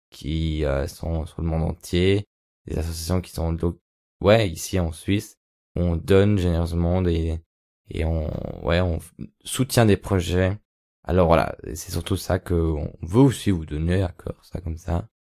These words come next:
de apprendre à donner, être généreux, même si vous avez pas beaucoup. Il y a un pasteur une fois qui disait, « Si vous avez pas beaucoup, vous donnez cinq francs, et si vous avez vraiment rien, vous donnez que cinquante centimes. »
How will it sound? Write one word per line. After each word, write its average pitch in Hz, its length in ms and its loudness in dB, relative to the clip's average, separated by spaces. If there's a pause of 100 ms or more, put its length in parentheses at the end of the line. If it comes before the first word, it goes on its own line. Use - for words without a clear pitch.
(160)
de 101 420 6 (300)
apprendre 120 520 4
à 90 180 6
donner, 98 400 4
être 143 120 0
généreux, 92 400 2
même 139 200 -2
si - 100 -14
vous - 80 -4
avez 98 80 2
pas 87 160 -2
beaucoup. 90 360 -6 (520)
Il 92 60 -4
y - 20 2
a - 20 2
un 87 40 0
pasteur 92 300 2
une 95 60 2
fois 90 140 -8
qui 95 120 -4
disait, « 90 320 2
Si 90 140 -4
vous 87 120 2
avez 90 100 2
pas 87 140 0
beaucoup, 87 300 -2
vous 82 100 -2
donnez 80 280 -4
cinq - 240 -12
francs, - 200 -4
et - 20 -2
si 92 100 -10
vous 87 100 -6
avez 82 120 0
vraiment 107 300 6
rien, 92 200 4
vous 90 120 0
donnez 82 180 -2
que - 100 -14
cinquante - 380 -10
centimes. » 95 400 -2